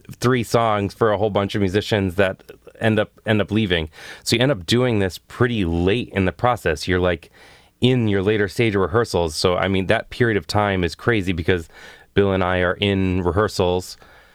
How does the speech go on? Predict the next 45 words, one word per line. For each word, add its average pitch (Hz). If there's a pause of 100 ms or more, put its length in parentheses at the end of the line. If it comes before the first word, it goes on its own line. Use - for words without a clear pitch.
(240)
and 104
then 98
you 95
sort 101
of, 90
like, 87 (920)
once 117
they're, 107 (140)
you 113
know, 101
rehearsing 107
choreography 110
for 107
a 104
number, 95
you 92 (120)
run 160
out. 104
We 104
have, 107
like, 101
another 104
room 107
with 104
a 107
keyboard 107
and 98 (400)
our 98
whole 104
finale 104
set 113
up, 101
and 101
then 98
it's, -
you're 104
trying 110
to 98
get 101
as 95
much 104
work 104
done 104
before 98
you're 95